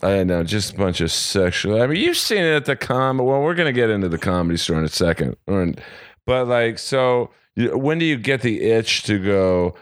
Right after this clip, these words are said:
um, like, when I saw Dice Clay at the Wiltern in nineteen, uh, I wanna say it was, like, eighty-nine. I believe it was eighty-nine. I was like,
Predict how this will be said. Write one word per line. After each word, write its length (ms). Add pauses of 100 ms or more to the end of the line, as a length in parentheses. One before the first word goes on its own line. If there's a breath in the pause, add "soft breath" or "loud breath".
(300 loud breath)
um, 960
like, 180
when 120
I 80
saw 240
Dice 420
Clay 480
at 180
the 80
Wiltern 580
in 140
nineteen, 800
uh, 240
I 200
wanna 180
say 180
it 40
was, 120
like, 140 (120)
eighty-nine. 1300
I 120 (600 soft breath)
believe 240
it 60
was 160
eighty-nine. 680
I 60
was 160
like, 240